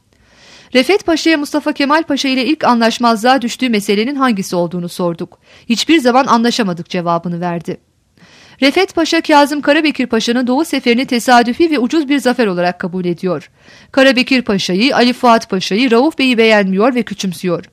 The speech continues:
Hatıralarını yazmayışının sebebini de şöyle açıklıyor. Yalancı kahramanları nasıl ortaya dökeyim?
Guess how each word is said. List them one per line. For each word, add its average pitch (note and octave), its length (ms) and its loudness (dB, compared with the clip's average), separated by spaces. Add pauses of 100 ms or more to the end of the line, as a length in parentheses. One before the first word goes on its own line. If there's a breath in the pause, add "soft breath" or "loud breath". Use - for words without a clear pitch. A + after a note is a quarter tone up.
(420 soft breath)
Hatıralarını A#3+ 680 4
yazmayışının A#3 640 2
sebebini G3 460 0
de C4+ 100 0
şöyle F#3+ 320 0
açıklıyor. E3+ 600 -8 (1500 soft breath)
Yalancı D#4 380 4
kahramanları D#4 640 2
nasıl C4+ 240 -2
ortaya F#3 380 -2
dökeyim? F3+ 380 -6